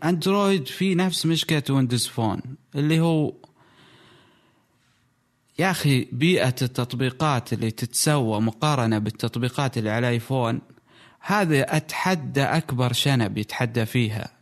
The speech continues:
من ناحية س-، سالفة شكل وسلاسة وانتقالات،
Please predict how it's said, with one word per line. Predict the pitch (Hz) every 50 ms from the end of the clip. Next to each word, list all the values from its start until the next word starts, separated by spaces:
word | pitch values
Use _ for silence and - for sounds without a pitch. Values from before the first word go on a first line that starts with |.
| _
من | - 117 117 120
ناحية | 127 123 120 120 110 -
س-، | - - 127 123 - -
سالفة | - - - 123 117 - - 113 - -
شكل | - - 147 156 156 - 143 139 131 127 117 107 - - - - - - - -
وسلاسة | - - - - 120 117 123 139 156 160 151 143 131 - - 117
وانتقالات، | 113 117 113 113 - 123 - - 117 120 147 160 156 139 131 -